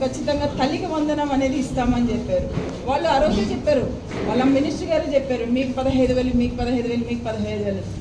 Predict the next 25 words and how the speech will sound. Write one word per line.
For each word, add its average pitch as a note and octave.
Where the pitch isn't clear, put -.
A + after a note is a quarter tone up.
చివరికి C4+
కడుపులో A#3
ఉన్న C4
బిడ్డకు A#3+
కూడా, A#3+
"మీకు B3+
కూడా C#4
పదహైదు B3
వేలు A3+
అని" A#3+
చెప్పడం B3
జరిగింది. F#3
ఈ B3+
రోజు D4+
అన్నింటికన్నా E4
ముఖ్యము B3+
తల్లికి D#4+
వందనం. A3+
పిల్లలు D4
స్కూల్ C#4+
స్టార్ట్ C4
అవుతానే, C4
స్టార్ట్ B3
అవుతున్న C4
వెంటనే C4